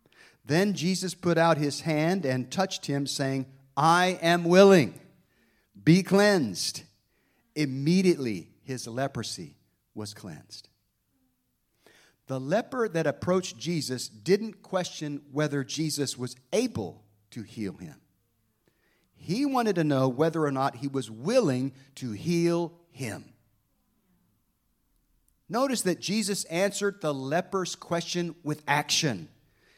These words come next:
He stretched forth his hand and he touched him, even though he was probably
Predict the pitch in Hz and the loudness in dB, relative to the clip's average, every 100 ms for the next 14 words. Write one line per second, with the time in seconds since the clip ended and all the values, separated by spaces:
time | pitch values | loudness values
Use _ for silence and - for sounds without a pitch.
0 | _ - 170 170 - - 175 180 - 175 | _ -6 -4 -2 -4 2 2 2 -2 0
1 | 170 170 170 - 151 170 165 - 151 135 | 0 -2 -6 -6 -2 -2 -2 -4 -4 -2
2 | 160 - 170 180 - 147 147 151 - - | -4 -2 0 0 -2 -2 -2 -4 -12 -20
3 | - 156 202 196 190 185 185 160 180 156 | -4 0 0 2 6 8 8 8 2 0
4 | - 165 165 160 147 151 | -2 2 2 2 0 0